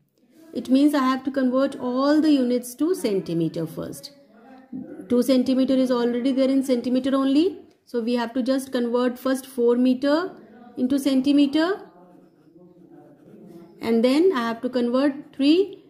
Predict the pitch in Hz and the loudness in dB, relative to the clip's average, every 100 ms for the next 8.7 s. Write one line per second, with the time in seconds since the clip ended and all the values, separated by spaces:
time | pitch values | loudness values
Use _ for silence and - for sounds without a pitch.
0 | _ _ 214 220 220 240 240 240 254 247 | _ _ -4 -4 -2 -2 -2 0 0 0
1 | 233 294 403 - - _ - 202 165 160 | 0 0 0 -4 -20 _ -6 -4 -4 -4
2 | 156 - - - - - - - - - | -4 -6 -12 -16 -18 -20 -20 -20 -20 -6
3 | 233 247 262 277 254 247 254 254 247 269 | -2 -2 0 2 2 -2 -4 -4 -2 -2
4 | 277 - 277 294 320 262 233 240 240 233 | -2 -6 -2 0 4 2 2 0 0 -2
5 | 240 339 440 - - - - 202 165 160 | 0 -2 -4 -12 -20 -20 -6 -2 -2 -2
6 | 156 147 156 160 - - 208 - - 220 | -4 -6 -10 -16 -16 -16 -16 -14 -6 -2
7 | 220 226 262 277 302 254 247 233 233 233 | -2 -2 0 4 4 2 0 -2 -2 -4
8 | 226 254 240 269 320 - | -4 -2 -2 -2 -4 -6